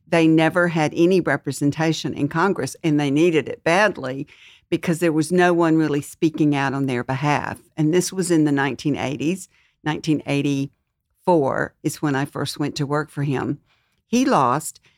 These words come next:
but then another black man, uh, named Mike Espy, he ran for Congress and he won. And so I was also working for him. You know, I was doing pre-, I was a press secretary. I was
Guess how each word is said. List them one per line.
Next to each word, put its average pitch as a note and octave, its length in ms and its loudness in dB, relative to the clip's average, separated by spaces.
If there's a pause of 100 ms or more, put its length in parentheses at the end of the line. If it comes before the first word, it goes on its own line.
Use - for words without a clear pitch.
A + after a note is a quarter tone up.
(140)
but E3+ 180 2
then F3 340 4
another F#3 420 4
black C#3+ 380 -2
man, C#3+ 420 0 (100)
uh, D#3 80 0
named C#3 340 2
Mike C#3 380 0
Espy, D3 560 -4 (300)
he B3 200 0
ran D3 340 0
for - 140 -10
Congress - 640 -8 (380)
and D#3 260 2
he E3+ 220 0
won. D#3+ 580 0 (720)
And E3 220 4
so E3 260 2
I E3 140 4
was D#3+ 160 -4
also E3 380 0
working D3 380 -4
for C#3+ 140 -6
him. D3+ 520 0 (460)
You G3+ 120 2
know, F#3 160 4
I E3 140 2
was E3 160 0
doing F3 260 4
pre-, G#3 200 -2
I F3+ 100 0
was E3+ 120 -4
a F3 60 -4
press G#3+ 240 -4
secretary. - 760 -10
I C#3+ 140 0
was C#3 340 -6